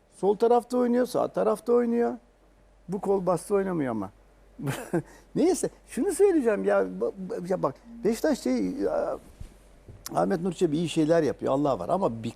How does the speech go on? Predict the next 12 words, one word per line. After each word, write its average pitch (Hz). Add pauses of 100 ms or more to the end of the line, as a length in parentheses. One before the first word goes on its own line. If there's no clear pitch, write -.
(100)
bunlara 175
da 139
biraz 135
bakacak 135
yani. 107 (360)
Şimdi 175
bununla 294
ilgili 262
mesela 254
öz 247
eleştiri 240
yapacak. 143